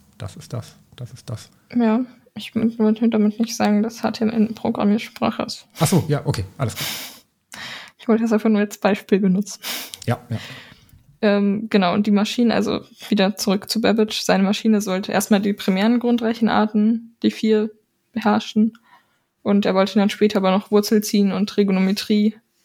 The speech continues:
Speaker 2: ähm, mit einbauen. Das Problem ist
Speaker 1: Mhm.
Speaker 2: an der Maschine, die wurde nie fertiggestellt. Also es wäre theoretisch der erste Computer gewesen.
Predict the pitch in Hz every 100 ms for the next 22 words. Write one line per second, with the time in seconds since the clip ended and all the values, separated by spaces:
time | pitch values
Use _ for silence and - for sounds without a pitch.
0 | - - - 220 - 220 196 - - 185
1 | - 202 294 - _ _ - - - -
2 | _ _ _ 220 208 208 - 202 226 285
3 | 294 - 226 214 214 - 254 240 214 196
4 | 208 208 208 208 - 190 - - - -
5 | 180 233 240 196 185 - 190 240 247 233
6 | 226 208 220 240 226 - 185 185 208 -
7 | 196 208 - 220 220 214 196 202 196 220
8 | 269 320